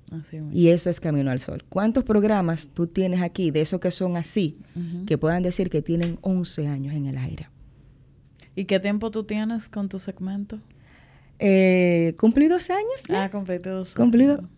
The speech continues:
Speaker 2: do-, un año y medio, por ahí ando, cerca
Speaker 1: Por ahí.
Speaker 2: de, un
Speaker 1: Cerca
Speaker 2: año y
Speaker 1: de
Speaker 2: medio,
Speaker 1: dos.
Speaker 2: cerca de dos,
Speaker 1: Qué bueno.
Speaker 2: ya con mi segmento La Vida del Freelance.
Speaker 1: Qué bueno. O sea, que poco a poco tú estás teniendo estructuras en tu cara.
Speaker 2: Sí, mira.
Speaker 1: Sí, tus clases de Intec, Camino al Sol,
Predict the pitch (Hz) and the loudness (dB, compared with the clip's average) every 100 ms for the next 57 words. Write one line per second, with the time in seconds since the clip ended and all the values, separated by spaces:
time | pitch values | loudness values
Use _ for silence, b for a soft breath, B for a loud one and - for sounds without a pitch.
0 | - 175 180 240 240 143 117 113 214 240 | -4 2 4 6 6 4 0 2 4 6
1 | 233 156 143 - - 214 294 269 240 - | 6 4 2 -2 2 4 4 4 2 -2
2 | _ 262 294 294 269 196 165 156 - - | _ 6 10 12 12 10 8 4 -4 -18
3 | - 220 233 233 156 127 - - 170 160 | -2 0 4 6 6 2 -2 -6 -10 -6
4 | 143 151 147 143 143 143 147 160 175 151 | 0 2 2 0 -2 -2 -2 0 0 2
5 | 147 147 143 - - 82 - - 160 76 | 2 2 -2 -4 -8 -8 -10 -10 -10 -10
6 | - 175 196 196 214 190 214 - 247 247 | -10 -4 -2 0 0 2 2 2 0 2
7 | 240 269 277 339 339 b b b _ 214 | 2 2 2 -2 -4 b b b _ 0
8 | 214 208 220 220 214 214 208 208 214 214 | 2 2 0 0 0 2 2 2 2 0
9 | 208 233 240 254 240 226 208 220 220 214 | -2 -4 -2 -2 -2 -4 -4 -4 -4 -6
10 | 254 - _ _ - - b b b - | -8 -14 _ _ -20 -20 b b b 0
11 | 330 415 427 466 508 523 240 254 302 277 | 6 6 6 4 4 4 2 2 2 0
12 | - 233 208 202 196 208 190 196 202 208 | 0 2 4 4 2 4 6 6 6 4
13 | 202 190 185 233 262 277 269 - - - | 4 2 2 4 4 2 -2 -12 -10 -4
14 | 202 190 190 185 180 - 214 220 254 285 | 0 2 2 2 0 0 2 4 4 0